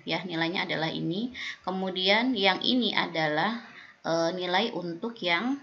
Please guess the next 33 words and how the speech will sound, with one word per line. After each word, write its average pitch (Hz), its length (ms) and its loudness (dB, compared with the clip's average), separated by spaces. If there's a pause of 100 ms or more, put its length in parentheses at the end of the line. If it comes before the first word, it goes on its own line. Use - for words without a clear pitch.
(220)
eh, 160 160 4
kolom 185 320 0
kedua 190 340 2
untuk 175 300 -4
nama, 165 560 -2
namanya 175 400 -2
siapa, 175 640 0
kemudian 175 420 -2
yang 175 140 0
ini 202 240 -2
berarti 175 340 0
adalah 160 380 2
alamatnya 160 560 0
Pangkal 160 320 -4
Pinang, 165 400 0 (480)
kemudian 196 720 2
telepon 185 480 2
selanjutnya. 160 480 -2
Jadi 175 160 0
harus 208 240 2
berurutan 175 480 2
ya, 170 160 2
sesuai 180 400 -2
dengan 160 260 0
letak 165 300 -4
kolomnya. 160 560 -2
Ini 202 80 -2
kolom 180 240 -2
pertama, 180 560 0
kedua, 175 480 -2
ketiga, 160 480 -4
dan 160 180 -4
keempat. 156 540 -4